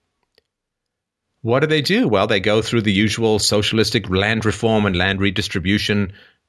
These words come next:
and, uh, takes the property holdings of the wealthy landed classes and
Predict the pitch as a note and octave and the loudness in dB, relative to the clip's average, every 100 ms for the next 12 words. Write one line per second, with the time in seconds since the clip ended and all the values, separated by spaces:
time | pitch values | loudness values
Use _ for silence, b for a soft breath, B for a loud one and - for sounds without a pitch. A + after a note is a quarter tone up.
0 | - F2+ F2 F2 F2 E2+ E2+ E2+ - C#3+ | -4 -2 -2 -2 0 0 2 0 -2 -2
1 | - - D3 D3 C3+ B2 B2+ C#3+ B2+ B2+ | -4 -4 -4 0 0 0 0 0 0 0
2 | B2+ G#2 A#2+ A2 F#2 F2 G#2 G#2 G#2+ G2+ | -2 -2 -2 -2 -2 0 0 0 0 -2
3 | F#2 b b b b b - G#2 A#2 G2+ | -4 b b b b b -6 -2 0 -2
4 | F2+ G#2 G2+ G2 G#2 G2 F#2 F2+ | -4 -2 -2 -2 -2 0 -2 -4